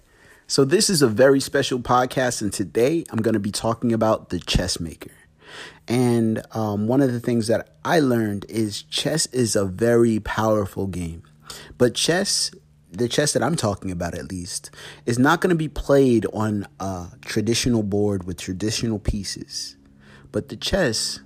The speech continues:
is going to be played in your mind. Now, when you,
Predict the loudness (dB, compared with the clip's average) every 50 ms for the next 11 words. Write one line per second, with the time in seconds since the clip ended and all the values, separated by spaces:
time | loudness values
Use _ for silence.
0 | -20 -20 -14 -12 -10 -4 -2 -2 0 0 -2 -4 -6 -8 0 0 0 0 2 -2
1 | -2 -2 -4 -8 -12 -14 _ _ _ _ _ _ _ _ -10 -8 -6 -6 -6 -8
2 | -12 -14 -18 -14 -10 -8 -6 -6 -6 -6 -8 -8 -10 -14 -16 -18 -20 -20 -20 _
3 | _ _ _ _ _ _ _ _ _ _ _ _ _ -20 -20 -20 -20 -20 -18 -8
4 | -4 0 2 2 2 0 -2 -4 -10 _ _ _ _ _ _ _ _ _ _ _
5 | _ -2 2 4 6 6 6 6 4 0 -4 -4 -2 0 0 2 2 2 0